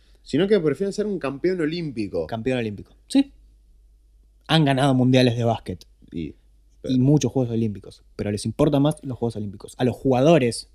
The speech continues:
Speaker 2: en sí les importa más ser campeón olímpico que campeón mundial.
Speaker 1: Qué raro.
Speaker 2: Cosas de yanquis.
Speaker 1: Que, eh, eh, a ver, eso es, eh,
Speaker 2: Cosas de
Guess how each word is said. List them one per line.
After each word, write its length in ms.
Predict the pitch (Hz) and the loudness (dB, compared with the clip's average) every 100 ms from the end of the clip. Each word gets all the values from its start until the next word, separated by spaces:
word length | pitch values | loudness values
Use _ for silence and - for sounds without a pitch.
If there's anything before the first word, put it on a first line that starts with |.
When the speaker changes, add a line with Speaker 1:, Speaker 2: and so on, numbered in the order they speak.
| - | -6
Speaker 2:
en 140 | 120 | -4
sí 180 | 110 147 | 0 2
les 140 | 147 127 | 2 -2
importa 340 | 117 139 127 | -2 0 0
más 360 | 127 131 - - | -2 -6 -12 -20
ser 220 | - 123 | -8 -6
campeón 340 | 120 117 143 139 | -2 0 2 2
olímpico 420 | 135 143 143 127 | 2 2 0 -2
que 100 | 113 | -4
campeón 320 | 107 117 117 | -8 -6 -6
mundial. 320 | 117 117 - - - _ _ _ _ _ _ _ _ _ | -8 -12 -16 -20 -20 _ _ _ _ _ _ _ _ _
Speaker 1:
Qué 100 | - - | -20 -16
raro. 320 | 151 - - _ - | -12 -12 -14 _ -6
Speaker 2:
Cosas 360 | - 220 202 | 0 2 4
de 60 | 151 | 4
yanquis. 320 | 156 143 104 | 2 0 -2
Speaker 1:
Que, 280 | 208 240 214 | -2 0 -2
eh, 260 | 165 202 - 277 | -4 -6 -4 -4
eh, 60 | 285 | -4
a 120 | 151 131 | -4 -2
ver, 300 | 131 139 - | 0 0 0
eso 200 | 196 196 | 0 4
es, 360 | 127 - - - | 2 0 -12 -8
eh, 160 | 101 95 | -4 0
Speaker 2:
Cosas 140 | |
de 40 | 220 | 2